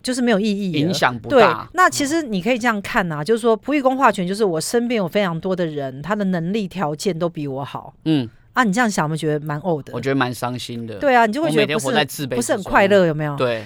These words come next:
Speaker 1: 对，因为仆役宫化权啊，就是你四周可以找到能力强，或者四周条件好，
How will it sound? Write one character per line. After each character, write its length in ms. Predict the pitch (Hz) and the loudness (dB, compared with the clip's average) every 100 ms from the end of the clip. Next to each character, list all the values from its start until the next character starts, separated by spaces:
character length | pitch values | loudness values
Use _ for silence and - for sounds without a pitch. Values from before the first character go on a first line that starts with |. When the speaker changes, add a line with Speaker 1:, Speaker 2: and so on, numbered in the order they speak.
| - | -2
Speaker 1:
对， 160 | 311 302 | 0 2
因 80 | |
为 100 | 415 302 | 2 0
仆 180 | 277 | 0
役 60 | 294 | 2
宫 180 | 294 285 | 2 2
化 160 | 285 220 | 2 2
权 320 | - 165 151 | 2 -2 -2
啊， 160 | 147 | -6
就 100 | 180 | -4
是 240 | 254 269 214 - - - - | -4 -4 -6 -8 -20 -20 -8
你 200 | 208 196 | -2 0
四 260 | - 359 233 | 0 0 2
周 220 | 262 247 | 4 4
可 160 | 254 | 2
以 100 | 202 | 2
找 240 | 208 180 147 | 2 -2 0
到 220 | 220 190 | 0 0
能 240 | 175 165 | 0 -4
力 100 | 190 170 | -4 -6
强， 440 | - 147 120 127 - _ _ | -8 -10 -12 -16 -20 _ _
或 160 | - 320 | 0 4
者 100 | 240 | 4
四 240 | - 294 | 2 -2
周 220 | 226 226 | 0 0
条 240 | 226 202 165 | 0 -2 -2
件 180 | 220 170 | -2 -4
好， 400 | 131 123 95 | -6 -10 -10